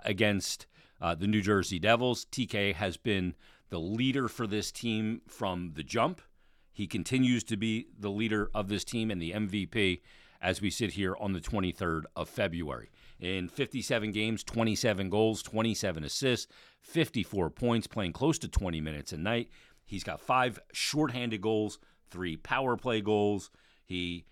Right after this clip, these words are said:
is second on the team in shots on goal. He is the straw that stirs the drink. So T K has gotta continue it. I see no reason or no doubt in my mind that he will do exactly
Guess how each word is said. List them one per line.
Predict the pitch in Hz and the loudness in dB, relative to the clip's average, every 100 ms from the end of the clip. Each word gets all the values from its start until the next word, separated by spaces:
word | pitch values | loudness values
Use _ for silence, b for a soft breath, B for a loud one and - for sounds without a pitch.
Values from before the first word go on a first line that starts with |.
| b | b
is | 82 | -6
second | - 156 131 117 | -4 -2 0 0
on | 107 | 0
the | 95 | -2
team | - 113 101 - | -4 -2 -2 -2
in | 92 73 | -6 -4
shots | - 170 147 - | 2 6 6 6
on | 127 110 | 4 6
goal. | 104 104 101 92 b b b b b | 6 6 4 2 b b b b b
He | - 123 120 | -2 2 2
is | 117 104 98 90 | 4 2 0 -4
the | - 90 | -6 -4
straw | - 104 98 95 95 - | -2 4 6 8 4 -2
that | 85 | -6
stirs | - - 98 85 80 - - | -4 -2 0 0 -2 -8 -8
the | 85 | -6
drink. | 80 78 - - _ b b b | -4 -6 -6 -20 _ b b b
So | - 101 90 - | -2 0 0 -2
T | - 131 | 0 0
K | 104 117 98 | 0 -2 -2
has | 85 82 | -2 -2
gotta | 90 85 | -2 -2
continue | 90 - 101 73 | -6 -4 -4 -4
it. | 62 - - | -10 -16 -10
I | 95 | -4
see | 95 - 90 80 _ - | -4 -4 -6 -8 _ -12
no | 82 90 113 135 151 151 | -6 -4 -2 2 4 4
reason | 104 85 71 69 73 b b b | 2 -2 -6 -12 -16 b b b
or | 101 95 87 82 b b b b | -4 -2 -2 -4 b b b b
no | 98 135 | 0 2
doubt | 127 107 101 78 | 2 4 2 0
in | 90 | -2
my | 90 | 0
mind | 85 82 80 71 - _ | 0 0 -2 -4 -10 _
that | 85 95 90 | 0 0 0
he | - 104 | -4 -4
will | 92 95 85 | -2 0 -2
do | 80 85 78 69 - - | -2 -4 -4 -8 -18 -10
exactly | 85 76 69 76 80 76 - 69 - | -8 -8 -8 -2 0 0 -4 -10 -10